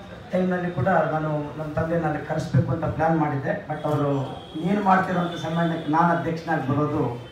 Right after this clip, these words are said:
ಅದು ನ್ಯಾಯ ಅಲ್ಲ" ಅಂತ ಅವರು ಹೇಳಿದರು. ಹಾಗೆ, ಆ, ದೊಡ್ಡರಂಗೇಗೌಡರು ಕೂಡ, ದೊಡ್ಡರಂಗೇಗೌಡರ ಜೊತೆ ನಮ್ಮ ತಂದೆ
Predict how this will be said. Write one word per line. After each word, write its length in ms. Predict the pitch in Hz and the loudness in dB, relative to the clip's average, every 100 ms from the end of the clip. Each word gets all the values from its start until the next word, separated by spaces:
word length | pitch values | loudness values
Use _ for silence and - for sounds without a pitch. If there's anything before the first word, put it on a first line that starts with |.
| - | -8
ಅದು 200 | 143 143 | -4 -2
ನ್ಯಾಯ 440 | 131 127 156 170 | -4 -2 -2 2
ಅಲ್ಲ" 200 | 151 139 | 2 2
ಅಂತ 300 | 135 131 - | 2 0 -4
ಅವರು 480 | 135 135 - 147 131 | -2 -2 -2 -2 0
ಹೇಳಿದರು. 440 | 170 147 127 - - - - - - - - - | 2 0 -2 -8 -12 -18 -20 -20 -20 -20 -16 2
ಹಾಗೆ, 500 | 208 202 196 - - - - - - - - - | 4 4 2 2 -4 -14 -20 -20 -20 -20 -20 -10
ಆ, 280 | 160 165 156 147 - - | -2 4 4 2 -6 -4
ದೊಡ್ಡರಂಗೇಗೌಡರು 640 | 226 226 240 214 185 175 160 | 0 0 0 0 0 0 -2
ಕೂಡ, 160 | 143 | -4
ದೊಡ್ಡರಂಗೇಗೌಡರ 1040 | 135 - 170 170 214 214 202 190 190 185 175 | -4 -4 -4 0 0 0 0 0 0 -2 -2
ಜೊತೆ 440 | 180 190 185 151 156 | -4 0 2 2 2
ನಮ್ಮ 160 | 160 | -4
ತಂದೆ 720 | 160 165 175 170 160 147 139 | -2 -2 2 4 4 2 -2